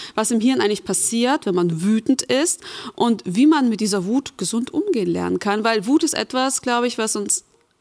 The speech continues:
alle Eltern immer wieder an unsere Grenzen bringt, wenn die Kinder so richtig krass wütend werden.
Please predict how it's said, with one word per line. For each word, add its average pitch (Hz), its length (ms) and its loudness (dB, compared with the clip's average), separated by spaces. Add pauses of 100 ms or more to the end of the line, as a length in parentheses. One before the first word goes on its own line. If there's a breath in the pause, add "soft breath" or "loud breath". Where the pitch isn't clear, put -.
alle 240 420 0
Eltern 196 500 0 (360 loud breath)
immer 220 180 2
wieder 214 160 2
an 202 100 0
unsere 185 220 2
Grenzen 220 600 2
bringt, 190 300 0
wenn 202 120 2
die 196 80 2
Kinder 240 400 2
so 196 160 0
richtig 208 1000 -4
krass - 400 -4
wütend 180 680 -4
werden. 175 500 -2